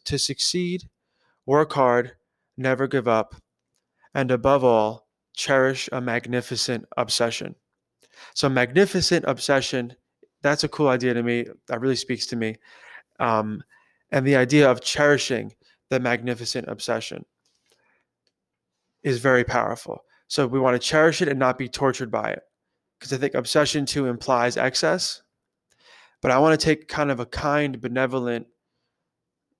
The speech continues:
interpretation of what Disney was trying to offer there. And I wanna connect it to the following from Epictetus, right? So Epictetus told his students, quote,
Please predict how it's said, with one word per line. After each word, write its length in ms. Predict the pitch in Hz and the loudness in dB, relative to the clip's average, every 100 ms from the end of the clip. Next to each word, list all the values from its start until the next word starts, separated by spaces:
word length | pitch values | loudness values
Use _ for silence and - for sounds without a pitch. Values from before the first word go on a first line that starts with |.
| _ _ _ _ _ 127 | _ _ _ _ _ -6
interpretation 760 | 131 139 131 - 143 120 123 | -2 -2 -4 0 0 2 -2
of 80 | 117 | 2
what 340 | 120 - - _ _ | 2 0 -8 _ _
Disney 300 | - 127 120 | -2 0 0
was 120 | 120 110 | -4 -4
trying 160 | 120 | -4
to 60 | 113 | 0
offer 300 | 117 110 113 | 0 0 -4
there. 340 | 107 101 - _ - - | -2 -2 -6 _ -20 -2
And 80 | 135 | 2
I 60 | |
wanna 160 | 147 151 | 4 2
connect 320 | 156 151 135 | 2 0 0
it 40 | 127 | -6
to 80 | |
the 80 | 127 | -8
following 440 | - 135 127 123 117 | 0 4 4 2 0
from 300 | 127 113 110 _ _ _ 123 | -2 -4 -10 _ _ _ -6
Epictetus, 720 | 120 117 - 123 - - 120 | -6 -6 -6 -6 -6 -6 -2
right? 260 | 120 120 - - _ | 0 0 -4 -20 _
So 180 | - - | -8 0
Epictetus 560 | 143 156 - 156 139 - | 2 2 2 2 2 2
told 220 | 131 127 | 0 0
his 100 | 117 | -2
students, 340 | 139 127 117 | -2 -2 -4
quote, 400 | - 131 123 - | 0 2 2 0